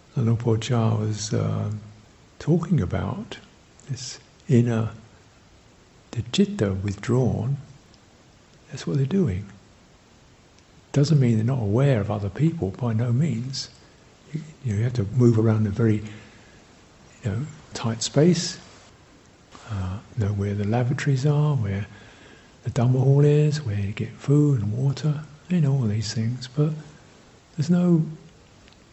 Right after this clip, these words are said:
none of that drawn out. It's composed, collected, and kindly, and patient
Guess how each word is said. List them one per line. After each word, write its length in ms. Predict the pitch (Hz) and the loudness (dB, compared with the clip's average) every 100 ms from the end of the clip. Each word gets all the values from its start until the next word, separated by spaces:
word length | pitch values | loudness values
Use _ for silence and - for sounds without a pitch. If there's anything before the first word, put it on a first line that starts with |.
| - | -12
none 120 | 165 | -6
of 80 | 160 | -4
that 160 | 165 165 - - - - | -4 -6 -12 -20 -20 -14
drawn 380 | - 135 131 127 | 0 2 2 2
out. 320 | 170 104 - - - 165 | 2 0 -4 -12 -8 -4
It's 100 | 160 - - - | -4 -6 -20 -8
composed, 720 | - 143 185 120 123 156 - - | -4 -2 0 -2 -4 -10 -16 -16
collected, 640 | - 143 147 - - 156 - - - - - - _ _ - _ | -4 -2 -2 -4 -10 -10 -10 -16 -20 -20 -20 -20 _ _ -20 _
and 340 | 131 117 120 123 | -4 -2 -2 -2
kindly, 540 | - 208 196 - - - - - - - - - - _ - | 0 4 2 0 -8 -14 -20 -20 -20 -20 -20 -20 -20 _ -10
and 180 | 117 110 | -6 -4
patient 460 | - 196 - 135 | 0 0 0 -6